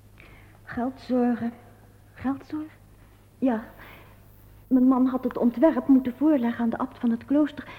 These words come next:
Speaker 1: maar dat heeft hij niet gedaan. Hij heeft maanden aan het raam gewerkt, zomaar zonder enige zekerheid dat het zou worden aangenomen.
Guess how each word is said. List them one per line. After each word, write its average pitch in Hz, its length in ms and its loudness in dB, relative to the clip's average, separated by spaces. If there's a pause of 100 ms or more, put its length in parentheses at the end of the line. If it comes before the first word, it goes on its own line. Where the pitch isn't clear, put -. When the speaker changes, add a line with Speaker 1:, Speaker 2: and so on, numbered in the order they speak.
(140)
Speaker 1:
maar 254 100 2
dat 262 120 -2
heeft 269 180 -2
hij 269 100 2
niet 262 140 0
gedaan. 302 340 0
Hij 269 120 0
heeft 254 300 -4
maanden 349 400 4
aan 277 140 2
het 262 120 -4
raam 254 240 -2
gewerkt, 330 480 -4
zomaar 415 400 -2
zonder 339 320 0
enige 320 300 2
zekerheid 302 480 -2
dat 294 120 -6
het 262 120 -14
zou 285 160 0
worden 277 220 0
aangenomen. 226 560 0